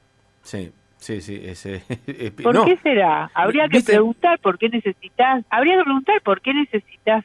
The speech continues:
Speaker 2: hablarme tantas horas después.
Speaker 1: Sí, ¿por, para qué me lo avisaste ahora? <laughs>
Speaker 2: Sí, ¿para qué? Esa pregunta "¿para qué?" vas a ver que te abre muchas llaves.
Speaker 1: Mirá vos, ¿vos viste la película que estaba nominada al Oscar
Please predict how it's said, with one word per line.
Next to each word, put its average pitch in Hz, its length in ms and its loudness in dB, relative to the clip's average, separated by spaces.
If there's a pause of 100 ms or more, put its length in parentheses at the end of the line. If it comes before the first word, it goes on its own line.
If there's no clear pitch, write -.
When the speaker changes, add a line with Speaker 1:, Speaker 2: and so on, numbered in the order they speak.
Speaker 2:
hablarme 185 720 -2 (460)
tantas 196 380 0
horas 202 200 2
después. 254 540 0 (480)
Speaker 1:
Sí, 107 440 -8
¿por, 123 160 -2
para 123 200 4
qué 180 100 2
me 185 80 2
lo 170 80 6
avisaste 131 400 0
ahora? 110 380 2 (1200)
<laughs> 156 100 -2 (380)
Speaker 2:
Sí, 220 340 4 (100)
¿para 196 280 0
qué? 208 460 2 (300)
Esa 277 240 0
pregunta 262 380 4
"¿para 202 260 2
qué?" 277 220 2
vas - 180 2
a 190 60 4
ver 220 160 4
que 202 120 0
te 190 160 2
abre 208 220 4
muchas 214 420 -4
llaves. 147 420 -2 (360)
Speaker 1:
Mirá 110 280 -2
vos, 107 200 -2 (140)
¿vos 151 240 2
viste 185 280 -2
la 185 120 4
película 110 1040 0 (220)
que - 80 -10
estaba 117 260 -2
nominada 104 600 -4
al 98 120 -4
Oscar 113 480 -4